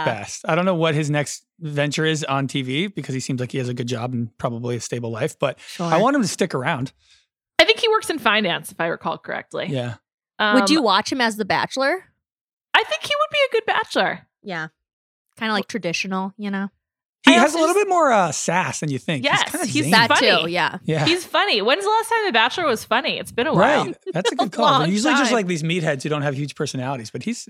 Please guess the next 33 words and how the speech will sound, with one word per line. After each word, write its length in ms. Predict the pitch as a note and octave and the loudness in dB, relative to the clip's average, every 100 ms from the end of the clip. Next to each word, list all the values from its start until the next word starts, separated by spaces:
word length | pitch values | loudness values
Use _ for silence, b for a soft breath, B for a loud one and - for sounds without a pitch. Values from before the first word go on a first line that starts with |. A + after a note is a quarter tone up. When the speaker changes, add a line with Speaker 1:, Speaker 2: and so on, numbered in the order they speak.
| - | -6
Speaker 1:
I 60 | |
don't 80 | A3+ | -2
know, 80 | B3 | -2
he's 220 | C#3+ E3+ | -2 -2
interesting. 420 | F#3+ D3+ - G2+ - - | -4 -6 -10 -14 -14 -6
Speaker 3:
Who's 240 | - F4+ | -2 2
the 80 | A#4+ | 0
Speaker 2:
He's 100 | A3 | 0
cool. 100 | C#4+ | 0
Speaker 3:
funniest 280 | C#4 D4 D4 | 2 0 0
person 320 | - - A#3+ | -2 -2 -2
to 60 | F#3 | -2
ever 160 | F#3 | -2
be 100 | G3 | -2
on 140 | G3+ F#3 | -2 -2
The 40 | |
Bachelor? 520 | D#3+ E3 - - - _ _ _ _ _ B B B B B B _ _ _ _ | -4 -4 -6 -14 -14 _ _ _ _ _ B B B B B B _ _ _ _
Speaker 2:
Oh, 160 | C4 B3 | -8 -6
Speaker 3:
Or 40 | |
Speaker 2:
God. 340 | G#3 G3+ G#3+ | -2 0 0
Speaker 3:
The 100 | G3 | 2
Speaker 1:
Wow. 220 | G3 C#3+ C#3 | 2 2 0
Speaker 3:
Bachelorette? 400 | E3+ G3 D3+ - | 0 2 0 0
I 80 | G3+ | -2
mean, 280 | G3 F#3 - | -2 -4 -2
contestants, 880 | D4+ A3+ A#3 B3 - G#3 G#3 G#3 - - | -2 2 2 0 0 0 0 -6 -14 -6
leads. 580 | G3 G#3+ A3 G3 G3 - B | -4 -2 0 0 0 -8 B
It's 200 | B - | B 0
not 180 | C#4 D4+ | 2 2
really 160 | D#4+ D4+ | 0 0
going 340 | G#3+ A3 C4 | 0 0 -2
for 140 | B3 F3+ | -4 -8
humor. 520 | - C#4 A3 - | -6 -4 -6 -8